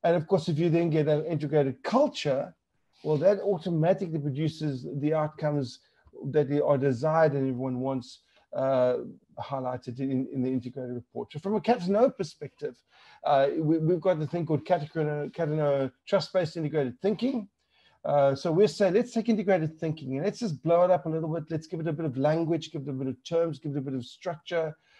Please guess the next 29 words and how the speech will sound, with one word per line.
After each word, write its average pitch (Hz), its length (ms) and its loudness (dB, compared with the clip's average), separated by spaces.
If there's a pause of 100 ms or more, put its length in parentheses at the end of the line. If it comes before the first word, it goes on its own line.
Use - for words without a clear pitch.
(240)
um, 143 280 4
so 156 160 -6
that, 151 200 0 (160)
that 156 160 2
every 190 200 4
organization 180 800 4
can 147 180 0
principally, 175 840 2 (320)
uh, 143 60 2
understand 160 580 0
how 151 200 0
to, 143 180 -2
to 117 120 -6 (160)
think. 226 440 0 (380)
And 143 100 -2
once 190 200 4
I 196 60 4
know 180 100 4
how 151 140 6
to 143 100 4
think, 214 320 0
well, 165 280 -4
now 165 280 0
I'm 196 160 2
sitting 190 280 2
in 175 100 6
a 156 40 4
boardroom 160 420 4
table 170 600 2